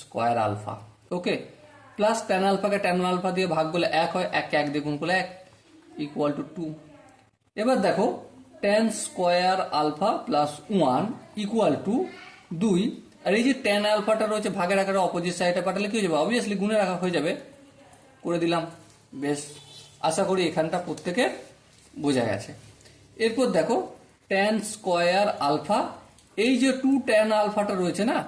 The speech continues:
এটাকে আমি সমানের অপোজিট দিকে আনলে কি হয়ে যাবে? মাইনাস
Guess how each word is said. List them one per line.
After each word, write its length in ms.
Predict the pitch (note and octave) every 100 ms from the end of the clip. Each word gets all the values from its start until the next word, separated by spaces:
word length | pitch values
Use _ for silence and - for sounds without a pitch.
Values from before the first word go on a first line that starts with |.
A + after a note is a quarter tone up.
| - - - _ _ _ - _ G3+
এটাকে 200 | G3+ A3 A3+
আমি 80 | A3+ -
সমানের 280 | G3+ G#3 G3+
অপোজিট 260 | G3 G3+ F#3
দিকে 120 | G3 G3+
আনলে 140 | G#3
কি 60 | G3+
হয়ে 100 | G#3
যাবে? 140 | A3+ G3 C#3+
মাইনাস 360 | C#3+ E3+ A3+